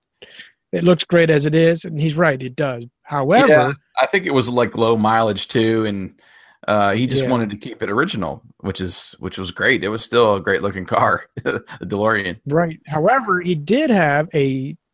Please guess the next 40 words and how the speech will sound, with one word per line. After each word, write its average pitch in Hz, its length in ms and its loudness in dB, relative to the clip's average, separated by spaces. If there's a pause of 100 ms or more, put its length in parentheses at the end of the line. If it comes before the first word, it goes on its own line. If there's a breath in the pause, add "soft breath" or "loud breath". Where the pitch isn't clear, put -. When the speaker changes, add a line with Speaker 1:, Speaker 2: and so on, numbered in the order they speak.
(100)
Speaker 1:
the 202 300 4
actual 190 460 2
car 160 480 2
from 202 640 0 (640)
Back 147 220 0
to 147 120 2
the 131 60 -14
Future 156 540 -4
hanging 160 340 -2
from 139 180 -6
the 135 60 -8
ceiling, 202 340 0
and 143 80 -4
it's 143 140 -10
one 160 120 -6
of 139 60 -6
the 131 80 -10
futuristic 170 640 -6
cars. 131 480 -2 (580 soft breath)
Uh, 139 200 0
he 147 100 0
described 160 400 0
it 160 80 4
as 139 140 0
sitting 160 240 0
outside 147 280 -4
the 135 80 -8
Texaco 139 760 -2 (640)
gas 143 240 2
station. 139 280 2
Speaker 2:
Mm-hmm. 143 40 0
Speaker 1:
It - 20 0
was 123 120 -2
a 131 40 -2
red, 156 640 2 (560)
uh, 127 400 0
very 147 380 2
narrow 147 640 2 (140)
wheel 160 320 4
looking, 135 580 -2